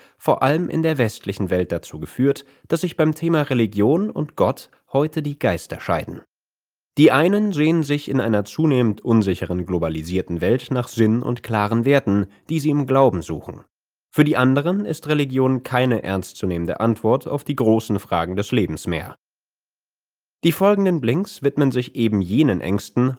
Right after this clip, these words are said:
Hoffnungen und Zweifeln. Sie erklären die Grundlagen des christlichen Glaubens und ebnen so den Weg für einen offenen und respektvollen Austausch zwischen Christen und Atheisten, zwischen Gläubigen und Nichtgläubigen.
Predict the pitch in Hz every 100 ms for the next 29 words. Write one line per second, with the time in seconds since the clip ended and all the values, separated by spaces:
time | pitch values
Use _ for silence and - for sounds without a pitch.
0 | - 131 - 117 113 117 - 135 - 139
1 | 127 - - - _ _ _ _ _ _
2 | 117 127 175 180 139 156 208 208 156 123
3 | 110 120 113 117 135 160 156 - 117 104
4 | - 92 95 113 123 104 104 - - _
5 | 147 156 165 175 165 143 117 165 180 127
6 | 117 180 - - - 107 101 95 92 117
7 | 131 170 - 143 123 - 101 - - 104
8 | - 104 98 - 143 190 - - 120 -
9 | 101 - 147 - 143 143 - 139 135 139
10 | 95 - 85 - 98 98 - _ _ -
11 | 165 170 123 107 131 147 139 143 143 -
12 | 127 269 98 90 - - 78 71 - 80